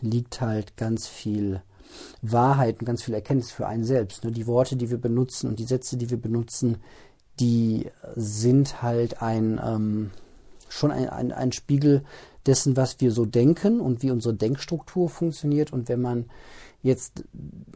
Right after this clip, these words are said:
erst anfängt, das, was man so sagt, ähm, durch tausend Filter durchzu-, durchzuschicken, dann kommt man am Ende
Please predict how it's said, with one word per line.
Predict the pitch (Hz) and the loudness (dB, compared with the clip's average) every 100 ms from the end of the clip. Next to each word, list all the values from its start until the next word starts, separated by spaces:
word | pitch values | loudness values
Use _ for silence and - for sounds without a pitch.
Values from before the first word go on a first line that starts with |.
| - _ - | -20 _ -4
erst | 135 143 - - | 0 2 0 2
anfängt, | 143 139 - 139 127 - - | 2 2 2 2 2 -2 -2
das, | 131 - | 0 0
was | 127 - | -2 0
man | 120 | -2
so | 117 120 | 0 0
sagt, | 110 117 120 135 - - - - | 0 2 0 0 -6 -10 -12 -10
ähm, | - 117 113 | -4 0 0
durch | 110 110 | 0 -2
tausend | - 131 120 117 | 0 2 2 0
Filter | 147 165 131 | 2 2 2
durchzu-, | 110 113 - - 120 113 - _ _ - - - | 0 -4 -4 -4 -4 -4 -8 _ _ -20 -20 -2
durchzuschicken, | 120 113 - 127 - 131 - 135 151 147 - - | 0 0 -2 -4 0 0 2 2 2 -2 -8 -4
dann | 120 120 - _ _ | -4 -4 -10 _ _
kommt | - 147 151 151 | -2 2 2 2
man | 139 | 2
am | 135 | 2
Ende | 151 151 151 143 | 2 4 4 4